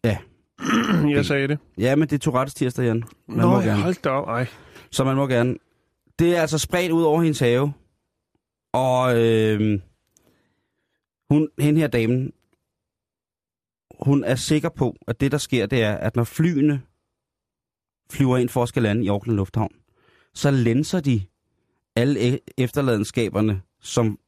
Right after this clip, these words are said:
Speaker 1: som folk ligesom har afgivet i flyet,
Speaker 2: Ja.
Speaker 1: ud over netop hendes hus. Der er ingen af hendes andre naboer, som er påvirket af det her, skal jeg lige hilse at sige.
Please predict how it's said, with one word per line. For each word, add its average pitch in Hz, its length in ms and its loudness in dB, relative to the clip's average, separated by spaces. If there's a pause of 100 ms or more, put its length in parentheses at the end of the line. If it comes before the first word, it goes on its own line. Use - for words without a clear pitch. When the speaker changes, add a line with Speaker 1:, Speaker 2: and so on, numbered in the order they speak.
(640)
Speaker 1:
som 117 180 -2
folk 123 240 -2
ligesom 120 240 0
har 101 360 -2
afgivet 120 420 0
i 113 40 2
flyet, 123 460 0 (220)
Speaker 2:
Ja. 156 260 0
Speaker 1:
ud 175 140 4
over 139 200 2
netop 131 280 0
hendes 127 240 0
hus. - 360 -6 (800)
Der - 60 -2
er 131 60 0
ingen 247 240 2
af 269 100 -2
hendes 233 180 0
andre 196 260 0
naboer, 160 420 0
som 139 160 0
er 131 40 0
påvirket 135 500 0
af 110 60 2
det 104 80 0
her, 98 140 -4 (640)
skal - 160 -4
jeg 98 100 -2
lige 101 100 -4
hilse 107 220 -8
at 95 60 -6
sige. 64 200 -10